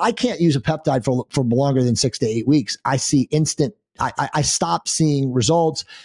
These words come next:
and I get water retention. So again, I kinda have an ex-, an awareness or an expectancy of a not, of knowing, like, when it's working, when it's not working. So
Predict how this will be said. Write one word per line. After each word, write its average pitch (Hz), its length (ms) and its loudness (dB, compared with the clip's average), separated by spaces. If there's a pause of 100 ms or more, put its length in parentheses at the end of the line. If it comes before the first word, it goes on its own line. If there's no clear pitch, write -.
(140)
and 147 120 0
I 143 80 0
get 131 160 0
water 185 280 4
retention. 147 680 0 (220)
So - 140 2
again, 202 220 2
I 196 160 2
kinda 214 420 2
have 170 240 2
an 160 100 2
ex-, 135 300 -2
an 127 140 2
awareness 147 520 2
or 151 60 2
an 135 80 2
expectancy 147 800 0
of 120 160 2
a 127 40 2
not, 123 280 0
of 117 220 0
knowing, 131 400 4
like, 120 260 0
when 127 160 0
it's - 160 -6
working, 127 380 0
when 117 100 2
it's 104 140 -2
not 113 200 0
working. 139 320 2
So 151 280 0